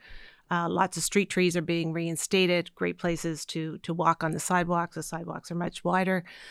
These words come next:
But this is a, an important piece of, of, uh, of an extension of the pedestrian realm as well. So we've included, uh, bicycle paths separated from the vehicular paths, uh, wide sidewalks.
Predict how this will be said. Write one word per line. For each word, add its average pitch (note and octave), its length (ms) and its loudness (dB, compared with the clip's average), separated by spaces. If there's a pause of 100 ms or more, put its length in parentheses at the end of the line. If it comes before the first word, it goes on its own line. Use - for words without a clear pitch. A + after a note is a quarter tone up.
(140)
But F#3 100 2
this G#3+ 140 6
is G3+ 160 4
a, F#3 260 10
an F#3+ 80 6
important F#3+ 540 6
piece F#3 320 2
of, E3 560 2
of, E3 480 0
uh, E3+ 240 2
of F3 100 2
an F3 100 4
extension F3 600 2
of E3+ 260 2
the G#3 60 0
pedestrian F3+ 580 0
realm E3 320 -4 (180)
as E3 200 -2
well. F3 320 4 (460)
So F3+ 260 4
we've E3+ 200 4
included, E3+ 640 2
uh, E3+ 160 2
bicycle F3 440 2
paths E3+ 360 -2
separated E3+ 560 -4
from E3 200 -2
the D#3+ 60 -2
vehicular F3 460 -2
paths, E3 500 -2 (480)
uh, E3 240 2
wide F#3 280 4
sidewalks. E3 760 2